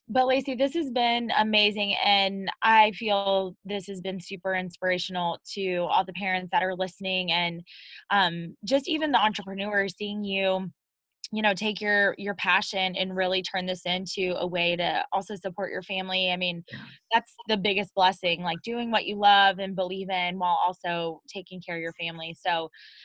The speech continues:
Speaker 1: congratulations on that. For our listeners, what is the best way for them to get a hold of you? You know, if they wanna work with you, learn more about what you're doing, what's the best way for them to get in touch with you?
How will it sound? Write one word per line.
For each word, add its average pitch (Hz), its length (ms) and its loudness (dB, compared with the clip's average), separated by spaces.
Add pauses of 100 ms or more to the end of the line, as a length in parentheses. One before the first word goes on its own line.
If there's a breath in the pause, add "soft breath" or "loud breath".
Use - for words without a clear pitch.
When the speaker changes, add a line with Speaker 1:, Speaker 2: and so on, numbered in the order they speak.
(140 loud breath)
Speaker 1:
congratulations 226 1080 0 (140)
on 196 220 -4
that. 185 380 2 (420 loud breath)
For 247 120 8
our 320 240 8
listeners, 262 560 -2
what 240 300 2
is 294 160 -4
the 294 120 -2 (100)
best 214 280 2
way 196 320 -2
for 196 120 -6
them 190 260 -2
to 196 80 -8
get 202 160 -2
a 226 60 -2
hold 214 200 -6
of 202 120 -8
you? 196 420 -4
You 190 160 -6
know, 185 80 -4
if 180 80 -10
they 208 80 -10
wanna 208 240 -4
work 196 340 -4
with 240 160 -8
you, 214 520 -6
learn 226 240 -2
more 214 560 -2
about 202 240 4
what 208 140 0
you're 208 140 -6
doing, 202 420 -8
what's 208 180 -6
the 226 80 -16
best 196 240 -2
way 190 100 -10
for 190 120 -12
them 180 240 -10
to 165 260 -2 (440 soft breath)
get 208 140 -2
in 196 120 -6
touch 180 260 -10
with 180 120 -10
you? 127 140 -8